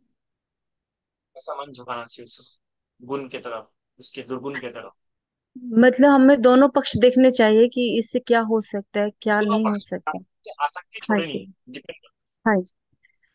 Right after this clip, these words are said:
Speaker 1: अगर
Speaker 2: और
Speaker 1: आपको उसे
Speaker 2: आप
Speaker 1: आसक्ति छोड़नी है, तो दुर्गुण देखो, उसका विपरीत पक्ष देखो, अगर
Speaker 2: हाँ।
Speaker 1: मैत्री करने तो सगुण देखो।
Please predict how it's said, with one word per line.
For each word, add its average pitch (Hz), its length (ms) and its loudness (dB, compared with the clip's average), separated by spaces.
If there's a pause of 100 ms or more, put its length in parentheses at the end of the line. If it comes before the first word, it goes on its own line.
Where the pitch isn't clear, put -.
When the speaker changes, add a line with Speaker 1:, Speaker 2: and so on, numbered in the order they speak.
(320)
Speaker 1:
अगर 196 160 2
Speaker 2:
और 190 140 2
Speaker 1:
आपको 202 120 -8
उसे 202 180 -6
Speaker 2:
आप 214 80 4
Speaker 1:
आसक्ति - 340 -2 (120)
छोड़नी 214 300 -14
है, - 60 -20 (1080)
तो 196 80 -4
दुर्गुण 180 360 -4
देखो, - 360 -8 (460)
उसका 160 180 -4
विपरीत 180 360 -8
पक्ष - 220 -6
देखो, 135 400 -12 (840)
अगर 156 180 -2
Speaker 2:
हाँ। - 420 -14
Speaker 1:
मैत्री 208 320 -2
करने 208 280 -2
तो 240 60 -14
सगुण 196 260 -10
देखो। - 360 -20